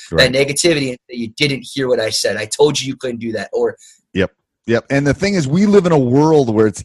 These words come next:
Speaker 1: easier to communicate. Now, I'm not saying you're getting on the phone and calling every parent, but there's so many,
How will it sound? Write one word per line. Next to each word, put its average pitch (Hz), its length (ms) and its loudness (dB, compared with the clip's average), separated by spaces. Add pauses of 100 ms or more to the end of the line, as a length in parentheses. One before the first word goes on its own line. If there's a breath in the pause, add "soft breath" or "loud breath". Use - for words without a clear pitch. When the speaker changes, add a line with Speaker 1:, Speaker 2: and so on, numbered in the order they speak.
Speaker 1:
easier 143 480 0
to 98 80 -6
communicate. 120 540 -4
Now, 113 160 -4
I'm 165 120 0
not 180 180 0
saying 127 240 2
you're 113 140 2
getting 120 240 4
on 101 60 0
the 90 60 -4
phone 117 340 0
and 101 100 -2
calling 104 360 -2
every 80 220 -6
parent, 101 580 -4
but 107 120 -6
there's 143 180 0
so 160 600 0
many, 131 600 0